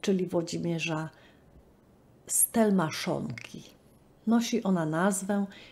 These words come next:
"Siedemnaście mus w życiu Adama Mickiewicza".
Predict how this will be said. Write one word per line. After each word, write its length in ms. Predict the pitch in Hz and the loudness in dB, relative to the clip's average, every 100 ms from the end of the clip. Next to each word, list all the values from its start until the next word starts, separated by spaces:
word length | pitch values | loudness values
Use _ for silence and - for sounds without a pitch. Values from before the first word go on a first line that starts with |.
| - - | -20 -12
"Siedemnaście 920 | - 185 165 160 196 262 - - 262 | -4 -2 0 0 0 0 -2 0 4
mus 480 | 202 175 185 - 180 | 4 2 0 -2 -4
w 120 | 170 | -6
życiu 400 | 151 151 - - | -4 -4 -6 -8
Adama 380 | 156 151 151 151 | -8 -6 -4 -2
Mickiewicza". 760 | 151 151 - 196 196 185 - | -4 -6 -4 -2 -2 -2 -8